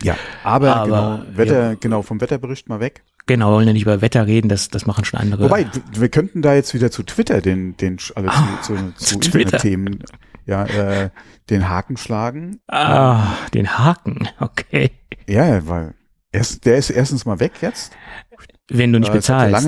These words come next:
Speaker 1: lange
Speaker 2: Wenn du nicht bezahlst,
Speaker 1: Ja,
Speaker 2: ist er
Speaker 1: aber
Speaker 2: weg,
Speaker 1: es
Speaker 2: ja.
Speaker 1: hatte lange gedauert. Also die, die alten
Speaker 2: Mhm.
Speaker 1: Haken sind ja noch lange über den Stich, oder über den ursprünglichen Sti-, Stichpunkt oder Termin mal stehen geblieben. Jetzt sind sie,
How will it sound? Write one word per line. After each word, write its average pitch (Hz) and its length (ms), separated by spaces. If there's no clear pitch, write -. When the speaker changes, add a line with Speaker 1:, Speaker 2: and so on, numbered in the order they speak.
Speaker 1:
lange 123 60
Speaker 2:
Wenn 104 140
du 101 60
nicht 107 120
bezahlst, 123 340
Speaker 1:
Ja, 143 120
Speaker 2:
ist 101 100
er - 60
Speaker 1:
aber 104 240
Speaker 2:
weg, 101 120
Speaker 1:
es 110 140
Speaker 2:
ja. - 60
Speaker 1:
hatte 131 160
lange 127 200
gedauert. 107 380
Also 95 140
die, 98 240
die 101 140
alten 156 500
Speaker 2:
Mhm. 107 520
Speaker 1:
Haken 135 520
sind 120 280
ja 135 80
noch 117 140
lange 135 260
über 127 180
den 117 120
Stich, - 320
oder 113 180
über 107 260
den 95 120
ursprünglichen 107 480
Sti-, - 240
Stichpunkt 123 920
oder 104 180
Termin 120 380
mal 113 200
stehen 127 340
geblieben. 156 420
Jetzt 110 180
sind 131 140
sie, 117 260